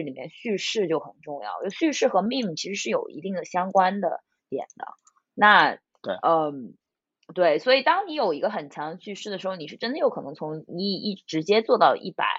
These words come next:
Speaker 1: 甚至五百或者一千这样子的方式。但是另外一方面，就是它也有自己的这个，就是所谓的 commodities 的属性，因为它是一个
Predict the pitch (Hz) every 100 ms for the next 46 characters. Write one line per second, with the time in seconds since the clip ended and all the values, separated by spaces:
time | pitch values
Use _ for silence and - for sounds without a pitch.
0 | - - 175 160 143 131 196 - - -
1 | - 180 151 175 - 196 208 220 226 214
2 | 165 147 - - - - 175 _ - -
3 | - 220 190 220 208 165 156 160 151 156
4 | 139 131 - 139 - 165 151 139 117 -
5 | 139 135 107 156 143 131 - _ _ _
6 | _ - 139 143 151 147 147 147 160 156
7 | 156 180 180 139 - 127 - - - 107
8 | - _ _ - 156 151 131 - 143 151
9 | 165 151 139 139 - 147 123 127